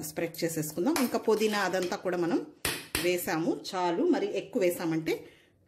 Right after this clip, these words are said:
ఎగుటైపోతుంది. ఇప్పుడు మూత పెట్టేసుకొని మీడియం ఫ్లేమ్లో ఒక నాలుగు నిమిషాలు ఉంచేద్దాం. తర్వాత మనం ఈ నాలుగు నిమిషాలు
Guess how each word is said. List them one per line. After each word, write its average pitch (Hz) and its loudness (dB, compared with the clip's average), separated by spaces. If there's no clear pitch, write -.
ఎగుటైపోతుంది. 175 2
ఇప్పుడు 208 2
మూత 214 0
పెట్టేసుకొని 214 4
మీడియం 214 4
ఫ్లేమ్లో 185 4
ఒక - -8
నాలుగు 180 2
నిమిషాలు 165 2
ఉంచేద్దాం. 170 2
తర్వాత 220 2
మనం 262 4
ఈ - 6
నాలుగు 262 4
నిమిషాలు 220 2